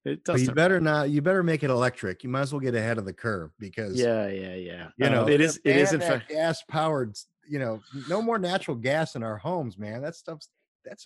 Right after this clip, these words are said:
Speaker 1: It is in fact a gas stove. Everyone's gonna wanna read my column coming out tomorrow on, um, no, no, Monday.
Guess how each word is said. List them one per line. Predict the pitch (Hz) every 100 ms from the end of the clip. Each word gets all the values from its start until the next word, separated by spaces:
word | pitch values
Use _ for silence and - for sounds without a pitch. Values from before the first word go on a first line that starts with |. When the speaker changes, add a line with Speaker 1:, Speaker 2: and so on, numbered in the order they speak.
| 120
Speaker 1:
It | 135
is | 139 135
in | 131
fact | - 123 113
a |
gas | 113 123 123
stove. | - 131 135
Everyone's | 160 202 180
gonna | - 160 147
wanna | 139 139 123
read | 131 120
my | 113
column | - 131 127 131 135 131
coming | - 127 120
out | 123 120 -
tomorrow | - 113 110 113 123 131 135 135 _
on, | 107 107 107 104
um, | 104 104 107 _ _ _ _ _ _ _ _ _ _ _
no, | 120
no, | 123 120
Monday. | 117 135 135 113 -